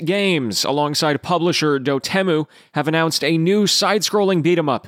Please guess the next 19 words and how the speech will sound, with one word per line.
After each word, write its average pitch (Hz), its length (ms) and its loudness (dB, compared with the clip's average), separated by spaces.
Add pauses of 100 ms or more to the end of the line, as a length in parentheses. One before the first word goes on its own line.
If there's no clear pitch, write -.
It's - 160 -4
called 151 400 -2
Teenage 190 400 0
Mutant 190 280 0
Ninja 170 240 2
Turtles: 143 420 0
Shredder's 147 680 0
Revenge. 135 720 0 (300)
It's 160 140 -4
super 233 300 2
exciting. 196 460 0
It's 135 160 -4
a, 143 200 2
it's 131 120 -2
a 131 100 0
sequel 185 540 0
slash 139 420 -2
spiritual 160 460 0
successor 147 580 -2